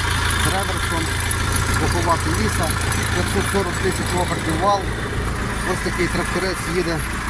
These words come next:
в Баранівський район, буде допомагати в сільському господарстві. Власник вже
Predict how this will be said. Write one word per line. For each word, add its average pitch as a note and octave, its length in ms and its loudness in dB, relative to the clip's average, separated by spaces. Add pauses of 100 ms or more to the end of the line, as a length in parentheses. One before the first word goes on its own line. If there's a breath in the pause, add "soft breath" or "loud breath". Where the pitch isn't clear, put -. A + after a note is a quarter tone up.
(120)
в A#2+ 140 0
Баранівський E3 520 2
район, F3+ 340 0 (560)
буде F3 200 4
допомагати F3 540 2
в D3 80 -2
сільському E3 400 2
господарстві. - 640 0 (1800)
Власник E3+ 400 2 (460)
вже F3 180 2